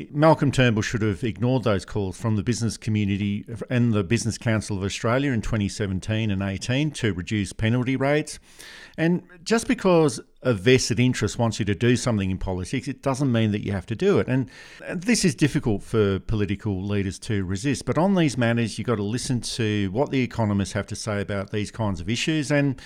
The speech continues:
I do know that if you get ten economists in a room, you'll probably end up getting eleven different opinions, probably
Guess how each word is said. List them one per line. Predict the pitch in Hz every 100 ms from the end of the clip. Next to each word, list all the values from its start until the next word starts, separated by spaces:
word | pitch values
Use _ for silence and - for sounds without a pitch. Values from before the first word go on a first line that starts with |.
| - - - - - 98 90 -
I | - 180
do | 233 202
know | 135 110
that | 104
if | 95
you | 104
get | 120 -
ten | - 113 110 101 101
economists | - 120 107 98 -
in | 101
a |
room, | 98 113 98
you'll | 95
probably | - 101 104
end | 101 98
up | 95
getting | 101 95
eleven | 98 107 98 90
different | 107 - 98
opinions, | - 117 143 143
probably | - 113 92 98 98